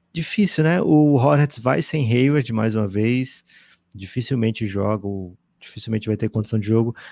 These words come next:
Adoraria ter visto esse jogo com Hayward e com o Boston, né? Seria, assim, uma história intrigante, né? Terry Rozier contra o seu ex-time, Kemba Walker contra o seu ex-time,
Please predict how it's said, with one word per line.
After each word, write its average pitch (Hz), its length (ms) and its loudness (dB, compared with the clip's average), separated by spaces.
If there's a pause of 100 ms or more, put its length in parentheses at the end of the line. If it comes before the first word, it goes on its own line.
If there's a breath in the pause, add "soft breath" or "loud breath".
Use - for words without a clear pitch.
(180 loud breath)
Adoraria 151 480 4
ter 151 140 0
visto 131 1040 -2
esse 123 280 -4
jogo 113 760 -2
com 120 160 -2
Hayward 117 600 0
e 120 60 -4
com 120 200 -4
o 120 40 -2
Boston, 110 500 -2
né? 101 200 -8
Seria, 101 360 -6
assim, 98 340 -10
uma 92 200 -12
história 95 720 -8
intrigante, 107 680 -4
né? 104 100 -10
Terry 107 240 -6
Rozier 101 560 -4
contra 98 380 -6
o 92 40 -8
seu 101 180 -6
ex-time, 117 540 -4
Kemba 101 260 -8
Walker 107 380 0
contra 110 240 -6
o - 20 -16
seu 104 140 -2
ex-time, 135 580 -2